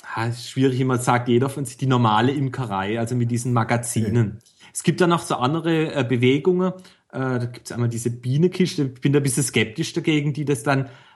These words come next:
Speaker 1: ähm, so ganz einfach, äh, propagieren, dass man dort im Prinzip diese Rähmchen nicht hat, dass man weniger Material hat.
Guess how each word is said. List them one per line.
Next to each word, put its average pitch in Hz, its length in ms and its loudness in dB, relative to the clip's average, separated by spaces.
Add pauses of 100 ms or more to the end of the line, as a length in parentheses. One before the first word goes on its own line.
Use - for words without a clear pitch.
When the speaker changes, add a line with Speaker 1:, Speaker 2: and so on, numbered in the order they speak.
(140)
Speaker 1:
ähm, 127 560 0 (180)
so - 180 -4
ganz 127 340 0
einfach, 185 680 2 (200)
äh, 160 40 -2
propagieren, 165 840 0
dass 139 160 -4
man 139 100 -2
dort 127 160 -2
im 135 80 -2
Prinzip 120 320 -2
diese 123 280 0
Rähmchen 151 400 4
nicht 180 180 0
hat, 165 180 2
dass 143 140 -4
man 127 380 -2
weniger 135 320 2
Material 120 600 2
hat. 196 220 -2